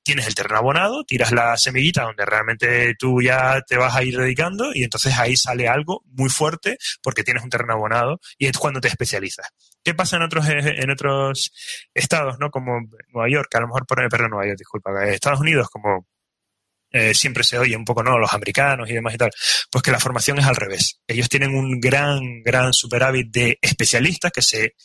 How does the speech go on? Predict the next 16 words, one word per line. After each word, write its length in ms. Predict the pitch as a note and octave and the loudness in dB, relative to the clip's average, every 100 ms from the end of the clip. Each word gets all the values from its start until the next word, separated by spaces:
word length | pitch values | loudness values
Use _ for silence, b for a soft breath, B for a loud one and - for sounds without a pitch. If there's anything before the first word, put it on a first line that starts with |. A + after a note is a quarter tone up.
| - | -8
especializan 600 | A2+ A#2 A2+ B2+ D3+ C#3 | -4 0 0 2 0 0
en 180 | D#3+ - - | -2 -4 -4
desarrollo 520 | A#2 A#2 A2+ C3+ A#2+ | 0 0 2 0 0
de 40 | |
aplicaciones 380 | G#2 A2+ E3+ F#3 | -2 -2 0 0
JavaScript, 400 | C#3 A2 B2+ G2+ _ B B | 2 0 0 -4 _ B B
desarrollo 480 | B2+ A#2+ A#2+ D3+ D3+ | -4 -2 2 2 2
de 80 | C#3+ | 0
no 60 | B2+ | 0
sé 100 | C3+ | 0
qué, 100 | F#3+ | 0
de 200 | F3 C#3+ | 0 2
cuánto, 260 | G3 G3 | 0 4
en 120 | F3+ | 2
framework 500 | C3+ E3+ F3 F3 B2+ - | 4 0 2 0 0 0
tal, 220 | A#2 | 0